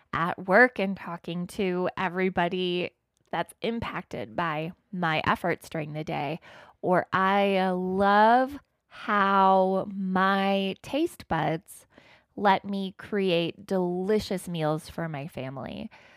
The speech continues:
Um, anything like that. It doesn't have to be like a, "I'm, you know, I'm powerful in every way," or it doesn't have to be like something you love about your physical body's appearance,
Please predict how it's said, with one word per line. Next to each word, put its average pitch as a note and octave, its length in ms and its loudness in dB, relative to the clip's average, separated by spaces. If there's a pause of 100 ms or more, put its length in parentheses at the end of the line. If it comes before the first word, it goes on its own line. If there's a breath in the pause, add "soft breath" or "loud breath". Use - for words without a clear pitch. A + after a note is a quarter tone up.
(300 loud breath)
Um, D3+ 500 -4 (800)
anything B3 600 -4
like E3+ 280 -4
that. A#2+ 360 -6
It G3 140 -6
doesn't G#3+ 340 -2
have F3+ 300 -10
to F3+ 120 -6
be E3 260 -4
like D3+ 320 -6
a, C#3+ 420 -8 (600)
"I'm, C4+ 480 0 (420 soft breath)
you F#3+ 160 -2
know, E3 520 0 (680)
I'm A3 200 0
powerful G3 560 2
in F3+ 140 0
every E3+ 280 -2
way," D#3+ 460 0
or D#3+ 200 -2
it E3 100 -4
doesn't G3+ 220 -2
have F3+ 140 -4
to F#3 80 -8
be E3+ 220 -4
like D#3 300 -4
something D#3+ 380 -6
you D3+ 120 -4
love D#3 240 0
about D3+ 320 0
your D#3 120 -4
physical D#3 400 -8
body's D3+ 500 -4
appearance, D#3+ 800 -6